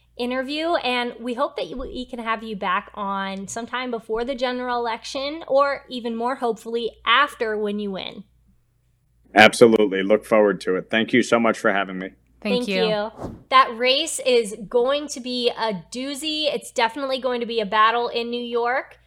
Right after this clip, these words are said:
Speaker 1: And what also is gonna be a battle is the midterms of twenty twenty-two.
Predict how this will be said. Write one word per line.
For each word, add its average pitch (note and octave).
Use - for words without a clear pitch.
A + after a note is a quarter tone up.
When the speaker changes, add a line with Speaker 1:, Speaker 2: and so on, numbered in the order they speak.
Speaker 1:
And C4+
what C4
also D#4+
is B3
gonna A#3+
be A#3
a G#3+
battle G#3+
is C4
the C4
midterms A3
of A#3
twenty A3
twenty-two. G#3